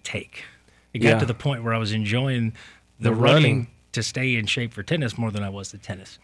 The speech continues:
Speaker 2: Yeah.
Speaker 1: Little shoulder issues popped up here and there.
Speaker 2: Got it. So that helped you kinda
Speaker 1: And, and
Speaker 2: transition
Speaker 1: it,
Speaker 2: a little
Speaker 1: it
Speaker 2: bit.
Speaker 1: did, and also so did grad school.
Speaker 2: Yeah.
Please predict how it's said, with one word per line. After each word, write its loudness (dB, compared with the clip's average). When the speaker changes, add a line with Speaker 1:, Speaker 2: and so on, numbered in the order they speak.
Speaker 2:
Yeah. 0
Speaker 1:
Little -2
shoulder 2
issues 0
popped -4
up -6
here -4
and -6
there. -8
Speaker 2:
Got 6
it. -2
So 2
that 4
helped 2
you 4
kinda 4
Speaker 1:
And, 2
and 4
Speaker 2:
transition 4
Speaker 1:
it, 4
Speaker 2:
a 4
little 2
Speaker 1:
it 4
Speaker 2:
bit. 2
Speaker 1:
did, -2
and 4
also 0
so 0
did -4
grad 0
school. -8
Speaker 2:
Yeah. 2